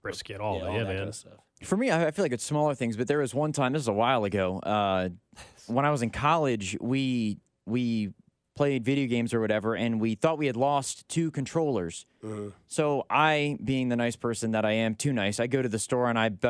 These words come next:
Speaker 3: I get two used, like, PlayStation controllers. Come back, "Oh, we found the controllers."
Speaker 2: Oh.
Speaker 3: So, and they were used, no, no return. You go to one of those used places, you,
Speaker 2: Like
Speaker 3: you, you
Speaker 2: GameStop
Speaker 3: take,
Speaker 2: or
Speaker 3: you
Speaker 2: whatever
Speaker 3: keep
Speaker 2: it is.
Speaker 3: it.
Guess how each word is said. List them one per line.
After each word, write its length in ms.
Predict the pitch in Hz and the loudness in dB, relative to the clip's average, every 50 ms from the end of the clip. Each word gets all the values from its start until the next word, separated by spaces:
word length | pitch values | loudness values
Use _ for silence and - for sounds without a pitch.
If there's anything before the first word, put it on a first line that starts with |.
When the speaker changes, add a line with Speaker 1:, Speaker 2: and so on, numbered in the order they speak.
| 123 90 | 0 0
Speaker 3:
I 220 | 87 120 117 113 | 0 0 0 0
get 220 | 113 123 127 107 | 0 -2 -4 -4
two 160 | - - 147 147 | -2 -2 0 0
used, 560 | 139 127 117 123 127 123 123 120 110 - - | 0 0 0 0 0 2 0 0 -2 -2 -2
like, 300 | 110 107 101 98 - - - _ | 0 0 0 0 -2 -8 -18 _
PlayStation 440 | - 143 139 - - 135 117 117 107 | -4 -4 -2 0 -2 -4 -4 -4 -6
controllers. 480 | 107 - - 147 139 120 104 90 - - _ _ _ _ _ _ | -8 -4 -2 0 0 0 -2 -4 -6 -10 _ _ _ _ _ _
Come 180 | - 196 190 180 | 0 0 2 4
back, 360 | 175 196 202 180 - - - _ _ _ _ - | 4 4 2 2 0 -4 -14 _ _ _ _ 0
"Oh, 360 | 247 277 277 226 156 113 - _ _ _ _ | 0 2 2 0 -2 -4 -8 _ _ _ _
we 120 | 147 160 | -6 -4
found 260 | 151 - 170 156 160 | -2 0 0 0 0
the 60 | 156 147 | -2 -4
controllers." 580 | - 120 - 151 139 120 101 80 - - - - | -6 -6 -2 -2 -2 -2 -4 -6 -10 -14 -12 -8
Speaker 2:
Oh. 400 | - 123 110 107 104 101 101 95 | -4 -4 -2 -2 -4 -6 -8 -10
Speaker 3:
So, 440 | 92 - 123 117 113 110 107 110 107 - - - _ _ _ _ _ _ _ - | -4 -2 0 2 2 2 2 0 -2 -4 -12 -20 _ _ _ _ _ _ _ -2
and 280 | 143 151 147 143 135 | 0 2 2 2 2
they 140 | 131 139 147 | 2 2 2
were 180 | 143 131 123 117 | 2 0 0 -2
used, 520 | 110 101 156 170 170 175 170 143 - - | 0 0 0 0 2 0 0 -2 -4 -4
no, 260 | 107 120 139 139 139 131 | -2 0 0 0 0 0
no 180 | 123 135 147 147 | 0 0 0 2
return. 440 | 135 135 - - 151 151 143 139 | 0 -2 -2 -2 0 0 2 2
You 80 | 135 127 | 2 0
go 80 | 127 123 | 0 2
to 60 | 120 | 2
one 100 | 120 117 | 2 2
of 60 | 110 | 2
those 160 | 110 110 98 | 0 0 0
used 220 | 107 127 123 - - | -2 -2 -2 -2 0
places, 440 | 131 120 120 113 123 120 113 104 | -2 0 0 0 -2 -2 -2 -2
you, 100 | 107 113 107 | 0 0 0
Speaker 2:
Like 80 | 98 | 0
Speaker 3:
you, 80 | 95 101 110 117 | 0 0 2 2
you 80 | 113 110 | 2 2
Speaker 2:
GameStop 260 | 110 110 110 107 - | 2 0 0 0 0
Speaker 3:
take, 180 | 139 139 131 | 0 -2 0
Speaker 2:
or 20 | 127 | 0
Speaker 3:
you 100 | 123 120 | -2 -2
Speaker 2:
whatever 140 | 107 107 139 131 | 0 0 0 0
Speaker 3:
keep 80 | 113 | 0
Speaker 2:
it 20 | 135 | 0
is. 60 | 135 | -2
Speaker 3:
it. 60 | 117 | -2